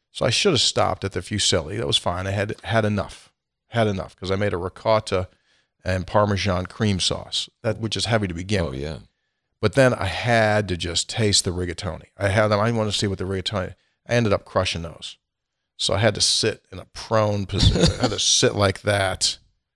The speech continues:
Speaker 1: watch Oklahoma, Kansas on a tilt, <laughs> and just stood, laid there because I knew if I went to sleep. And so about one thirty in the morning,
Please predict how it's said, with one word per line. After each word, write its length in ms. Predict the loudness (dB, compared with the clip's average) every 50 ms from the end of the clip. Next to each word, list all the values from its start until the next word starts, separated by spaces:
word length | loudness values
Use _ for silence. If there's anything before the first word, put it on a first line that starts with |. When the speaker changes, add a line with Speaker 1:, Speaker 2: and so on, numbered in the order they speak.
| _ _
Speaker 1:
watch 280 | -2 0 0 0 0 0 2
Oklahoma, 540 | 2 2 2 2 2 4 6 6 6 6 4
Kansas 540 | 0 0 0 2 4 4 4 2 0 -2 -4
on 160 | -4 -4 -6
a 100 | -6 -6 -8 -6
tilt, 640 | -4 -2 0 2 2 2 2 0 -2 -4 -6 -6 -4 0 0 0 0 -2 -8 -12 -16 -18
<laughs> 480 | _ _ _ _ _ _ _ _ _ -2
and 180 | 0 0 2
just 260 | 2 2 2 4 4
stood, 600 | 2 2 0 -2 -2 2 4 4 4 4 2 -10 -16 _ -14
laid 440 | -6 -2 4 4 6 6 6 4 4
there 140 | 4 4 4
because 280 | 2 0 0 0 2
I 80 | 2 2
knew 180 | 4 4 4 4
if 100 | 4 4
I 140 | 6 6 6
went 240 | 4 2 0 0 0
to 60 | 0
sleep. 280 | 0 0 0 -2 -4 -6 _ _ _ _ _ -8
And 160 | -6 -2 0
so 400 | 0 2 2 2 0 0 -4 -10 _ _ _ _ _ _ _ -6
about 160 | -4 -4 0
one 240 | 4 4 4 4 4
thirty 440 | 2 2 4 4 4 4 4 4 2
in 100 | 2 0
the 60 | 0
morning, 460 | -2 0 0 0 0 -2 -6 -10 -18